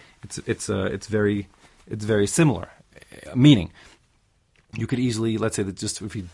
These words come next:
break it up into two separate transactions, you'll see why it could be a loan altogether. In other words, if instead of buying the field and doing this financing directly with the current owner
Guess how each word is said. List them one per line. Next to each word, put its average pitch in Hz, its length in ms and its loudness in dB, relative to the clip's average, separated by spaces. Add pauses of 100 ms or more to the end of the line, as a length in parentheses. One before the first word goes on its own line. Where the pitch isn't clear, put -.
(140)
break 107 200 -2
it 110 40 -2
up 98 60 -2
into 95 140 -10
two 110 160 -4
separate - 300 -6
transactions, 147 440 0
you'll 101 80 -4
see 104 140 -4
why 92 100 -4
it 92 60 -8
could 101 100 -12
be 95 80 -2
a 90 60 -2
loan 95 240 -4
altogether. 127 380 0
In - 400 -14
other 104 80 -4
words, 98 200 -6 (300)
if - 320 -6 (1120)
instead 123 320 2
of 98 320 -4
buying 120 480 6
the 101 80 -2
field 113 500 0 (240)
and 107 160 -4
doing 113 160 -2
this 104 160 -6
financing 107 540 -2
directly 107 340 -2
with 98 120 -4
the - 80 -6
current 156 280 2
owner 123 400 -2